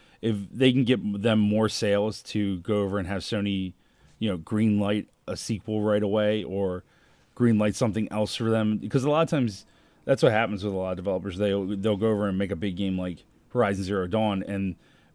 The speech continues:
because the sales are so big, that gives them leeway to, like, bargain for other games. Like, "Oh, well, can I, you know, since we developed this, can we develop this?" And it's like, "Oh, well, you have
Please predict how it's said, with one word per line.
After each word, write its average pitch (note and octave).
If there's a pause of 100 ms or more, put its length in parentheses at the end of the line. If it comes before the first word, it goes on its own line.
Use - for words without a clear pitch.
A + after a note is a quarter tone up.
because G#2+
the F#2
sales A2+
are G2
so G#2
big, F#2
that F#2
gives G2
them F#2
leeway F#2+
to, F#2+
like, F2+
bargain F#2+
for F2
other F#2
games. F2
Like, F2
"Oh, C3+
well, F2+ (480)
can F2+
I, F2 (320)
you A2+
know, E2+ (520)
since G2+
we G#2
developed F#2+
this, A2+
can G2+
we F#2
develop F2
this?" G#2+
And F#2+
it's D#2+
like, A2
"Oh, C#3+
well, G2+
you F#2+
have F2+